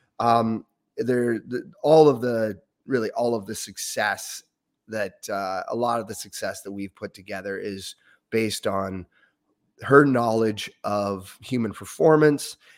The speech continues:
and getting the best out of, you know, out of us that, uh, that she can get. And she's done a great job of, uh, keeping our family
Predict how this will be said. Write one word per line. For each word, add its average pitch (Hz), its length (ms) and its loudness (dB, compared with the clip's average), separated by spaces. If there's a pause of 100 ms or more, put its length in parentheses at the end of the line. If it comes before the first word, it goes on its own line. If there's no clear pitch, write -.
(140)
and 113 140 -2
getting 117 260 0
the 101 80 -2
best 104 420 -4 (100)
out 104 220 -2
of, 98 460 -8 (400)
you 107 80 -6
know, 101 160 -6
out 113 180 0
of 101 120 -4
us 95 340 -6
that, 95 200 -6 (160)
uh, 98 400 -4
that 98 180 -6
she 95 240 -12
can 98 200 -10
get. 113 340 -2 (460)
And 98 460 -2 (380)
she's 107 280 -6
done 107 260 2
a 104 60 -2
great 110 420 0
job 104 360 -2
of, 95 200 -8
uh, 98 340 -4 (160)
keeping 101 300 -8
our 98 100 -4
family 101 680 -4